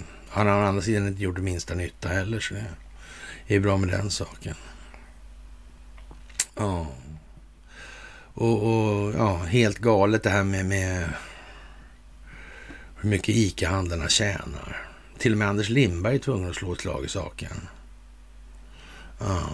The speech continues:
och ryska miljarder fortsätter som sagt att rulla in i svenska börsjättarna. Ja, det är lite som det är nu här på sina håll, alltså. Mm, mm. Det kan, kan inte är så där jävla hundra att vara svensk globalist.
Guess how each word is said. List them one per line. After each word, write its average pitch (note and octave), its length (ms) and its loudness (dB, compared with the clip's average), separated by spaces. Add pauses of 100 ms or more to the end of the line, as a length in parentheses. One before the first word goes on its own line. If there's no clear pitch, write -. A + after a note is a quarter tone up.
(100)
och E2+ 100 -2
ryska G#2+ 340 6
miljarder G2 460 2
fortsätter F2+ 380 -2
som D#2 100 -6
sagt E2+ 140 -2
att - 60 -8
rulla F2+ 260 0
in D#2+ 140 -4
i F2 60 -2
svenska F#2 340 -2
börsjättarna. - 840 -4 (1400)
Ja, A2 140 4
det G2+ 240 4
är F2+ 40 0
lite C#3 720 4
som C3 200 2
det G2+ 180 4
är C3+ 60 6
nu G2+ 200 4
här F#2+ 180 0
på G2+ 240 -2
sina G2 260 -2
håll, F2+ 360 -2
alltså. D2+ 380 -6 (220)
Mm, G2+ 180 -2
mm. G2+ 220 0 (500)
Det - 100 -10
kan, A#2 280 4
kan - 340 -2
inte G#2+ 140 0
är A#2+ 180 4
så D3 140 2
där G#2 120 4
jävla G2 340 2
hundra F2+ 420 -2
att G2+ 60 0
vara A2 300 0 (840)
svensk - 1300 2
globalist. F#2+ 1300 2